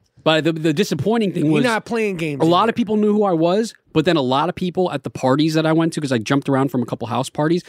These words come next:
Speaker 1: they said, I, my sister would be like, "Do you know who he is?" We just wanted to test people. And they were like, "Oh, yeah, you're the lead singer of Led Zeppelin, right?"
Speaker 2: Nope.
Speaker 1: It's like,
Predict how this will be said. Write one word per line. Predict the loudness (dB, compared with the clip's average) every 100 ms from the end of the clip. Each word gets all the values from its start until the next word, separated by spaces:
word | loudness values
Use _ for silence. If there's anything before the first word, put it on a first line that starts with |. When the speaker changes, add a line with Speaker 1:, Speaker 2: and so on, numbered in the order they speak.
| -18 -8 -6
Speaker 1:
they |
said, | -2 -2 -4 _ _ -8
I, | -8 -8 _ _
my | 0 0
sister | 0 0
would | 2
be | 2
like, | 0
"Do | -2
you | 0
know | 2
who | 2
he | 2 2
is?" | 2 -2 -10 _ -2
We | -2
just | 0
wanted | 0 -2
to |
test | -2 -2 -2
people. | -8 -6
And | -2
they | 2
were |
like, | 2 0 _ _ _ 0
"Oh, |
yeah, | 2 2
you're | 2 2
the | 0
lead | 0 -4 -2
singer | -2 0 0
of | -2
Led | -2
Zeppelin, | -2 -4 -4 -8 -4
right?" | -2 -2 0
Speaker 2:
Nope. | 2 2 2 -8 -20 _
Speaker 1:
It's | -6
like, | -6